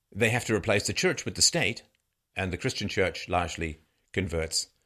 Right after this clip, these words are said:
by the word. The Marxist state converts by the sword, like a couple of other ideologies still cooking around the world these days. But dear God in heaven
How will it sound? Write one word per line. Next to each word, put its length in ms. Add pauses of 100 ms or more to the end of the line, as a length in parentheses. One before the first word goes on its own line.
(240)
by 160
the 80
word. 400
The 160
Marxist 380
state 320
converts 560 (280)
by 340 (100)
the 80
sword, 380
like 200
a 60
couple 300
of 80
other 180
ideologies 600
still 220
cooking 280
around 220
the 60
world 280
these 200
days. 360 (920)
But 140
dear 160
God 240
in 80
heaven 340